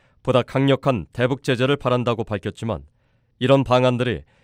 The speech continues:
유엔 안보리에서 통과될지는 미지수입니다.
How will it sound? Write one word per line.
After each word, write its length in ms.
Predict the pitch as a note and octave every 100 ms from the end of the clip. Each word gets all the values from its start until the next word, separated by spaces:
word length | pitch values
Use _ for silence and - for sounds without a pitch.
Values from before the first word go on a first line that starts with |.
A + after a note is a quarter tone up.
| _
유엔 280 | A#2 B2+ C#3
안보리에서 540 | C3+ B2+ B2+ B2 A#2+ A2
통과될지는 920 | - C#3+ C3 A#2+ A2 - B2 A#2+ F#2 _
미지수입니다. 800 | - A2 G#2 G2 G#2 F#2+ F#2 C#2